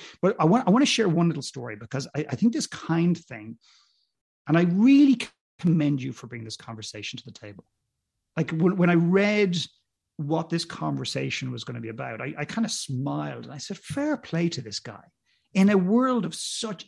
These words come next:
intellect and such headiness, and I say that with, with respect, to bring a conversation in around kindness, that requires courage. That requires somebody with, with a vision. And I, and I'm not just saying that to be nice. I really mean that.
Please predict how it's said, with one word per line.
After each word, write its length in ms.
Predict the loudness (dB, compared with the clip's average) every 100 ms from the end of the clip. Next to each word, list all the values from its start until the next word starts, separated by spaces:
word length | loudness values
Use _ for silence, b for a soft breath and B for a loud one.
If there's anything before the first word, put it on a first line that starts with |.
| 0
intellect 680 | 2 2 0 -8 -10 -14 -12
and 120 | -10
such 240 | -8 -8
headiness, 640 | -8 -2 2 2 -2 -8 -10
and 40 |
I 40 | -8
say 140 | -6
that 160 | -4 -4
with, 200 | -6 -6
with 220 | -10 -8
respect, 580 | -10 -8 -10 -12 -20 -20 _ _ _ _ _ _ _ _ _ _ _ _ _ _ _ _ _
to 60 | -6
bring 240 | 0 2
a 60 | 0
conversation 600 | -2 -2 -2 -2 -2 -2
in 60 | -2
around 220 | -6 -12
kindness, 760 | -14 -8 -2 0 0 -4 -12 -14 _ _ -12
that 100 | -6
requires 460 | -6 -2 -2 0 -2
courage. 680 | -8 -6 -4 -6 -12 -18 _ _ _ _ _ _ _ _ _ _ _ _ -6
That 100 | -4
requires 420 | -2 0 2 0
somebody 380 | -2 -2 0 -2
with, 220 | -4 -6 -6
with 140 | -6
a 20 |
vision. 360 | -4 -6 -6 -6
And 120 | 0
I, 100 | 2
and 100 | 4
I'm 180 | 6 6
not 140 | 4
just 140 | 0 -4
saying 220 | -2 -2
that 180 | -4 -8
to 80 |
be 80 | -6
nice. 300 | -4 -4 -6
I 60 | -4
really 360 | 0 2 2 2
mean 280 | 0 0
that. 160 | -4 -10